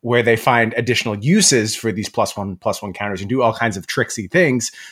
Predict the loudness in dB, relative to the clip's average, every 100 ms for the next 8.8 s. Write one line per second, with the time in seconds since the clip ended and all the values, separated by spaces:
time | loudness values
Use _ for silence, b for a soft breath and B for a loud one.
0 | B 2 4 2 2 4 6 4 2 4
1 | 4 4 2 2 2 2 0 0 2 2
2 | 2 2 2 2 2 2 4 4 2 2
3 | -2 -2 -2 2 2 2 2 2 0 2
4 | 2 0 -2 -2 -2 -4 -6 -10 b b
5 | b b 2 2 2 2 2 2 0 -2
6 | -2 2 4 4 2 2 0 -2 -2 -2
7 | 0 0 0 0 0 2 4 2 2 2
8 | 0 -2 -2 2 4 4 -2